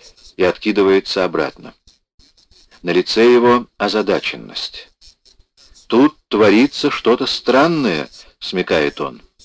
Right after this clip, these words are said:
но не может взять в толк, что именно. Например, никто не смеется. Когда спросил у Ракли, чью жену, он думал,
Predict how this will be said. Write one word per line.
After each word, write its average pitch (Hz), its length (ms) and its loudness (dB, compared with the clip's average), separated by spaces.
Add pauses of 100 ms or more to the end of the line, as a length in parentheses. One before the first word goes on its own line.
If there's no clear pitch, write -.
(500)
но 95 300 0
не 95 120 0
может 110 320 0
взять 90 320 0
в - 120 -14
толк, 117 420 0
что - 260 -2
именно. 120 580 -6 (1080)
Например, 101 420 2
никто 123 340 2
не 135 100 0
смеется. 120 680 -2 (1500)
Когда 95 440 0
спросил 101 540 0
у 98 160 0
Ракли, 98 500 2 (280)
чью 95 420 0
жену, 107 460 2 (840)
он 87 180 -4
думал, 110 360 2